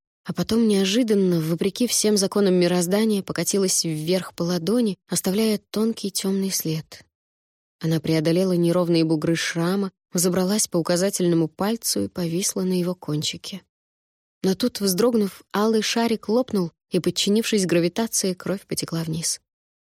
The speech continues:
Обречённо уронив руку, я зажала рану чистым бинтом. "Ничего не получилось", —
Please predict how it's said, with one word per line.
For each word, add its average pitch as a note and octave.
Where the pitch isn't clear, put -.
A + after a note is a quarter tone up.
Обречённо E3+
уронив E3+
руку, F#3
я E3
зажала E3
рану E3
чистым D#3
бинтом. E3+
"Ничего F#3+
не F#3+
получилось", — D#3+